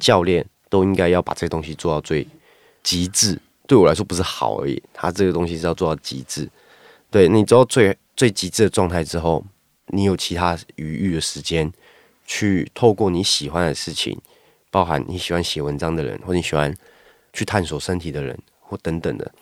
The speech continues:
去创造一些对公司来说有价值的东西。因为第一个是我自己非常不喜欢做自己不喜欢的事情，就是你要我去做一些，这件事不是我从心里想要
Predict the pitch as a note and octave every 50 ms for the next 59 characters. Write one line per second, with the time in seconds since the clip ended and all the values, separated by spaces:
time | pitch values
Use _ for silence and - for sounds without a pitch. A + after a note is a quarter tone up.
0 | _ _ _ _ _ _ _ - A2+ A2 - - A#2 G2+ F2+ G2+ G2 F#2+ F2+ -
1 | F2+ E2+ - F#2+ - F#2 F2+ F2 E2 F2+ D#2 D2+ F2 E2 D2 C#2+ - - E2+ D#2+
2 | - - - C2+ - C#2+ C#2+ C#2 C2 - - C2+ A#1+ - _ _ _ _ _ _
3 | _ _ _ _ _ _ _ B2 B2 A#2 C#3 C#3 C3+ B2 G#2+ F2 - G#2 G2+ F2
4 | - - _ _ _ _ _ _ _ _ _ _ _ _ _ _ - A2 G#2 -
5 | C#3+ A2+ F#2 F2 - G2+ G2 F2+ E2+ D#2+ E2+ F#2+ - - D#2+ D#2 E2 - F2+ F2
6 | - - F#2 D#2+ - - F2+ - - - D2+ D2+ D#2 D#2 D2 - - E2+ D#2+ -
7 | - - - - _ _ _ _ _ _ _ _ _ _ _ _ _ _ _ _
8 | _ _ _ _ _ _ _ G2 F#2+ - F#2+ F2 E2 - - _ _ - - F#2
9 | F#2 G#2 A2+ G#2+ G2 F#2 E2 C#2 - - _ _ _ _ _ - - - A2+ G#2+
10 | G2+ F#2 - - _ _ _ _ _ _ _ - - A2+ G#2+ G#2 G2 - G2 F#2+
11 | F#2+ F#2+ F#2 G2 - _ _ _ _ _ _ _ _ _ _ _ _ _ _ _
12 | _ - C#3+ C3+ C3 B2 A#2 B2 G2 - G#2 A#2+ G2 E2 - - F2 - - F#2+
13 | F2+ F2 E2 E2+ D#2 E2 E2+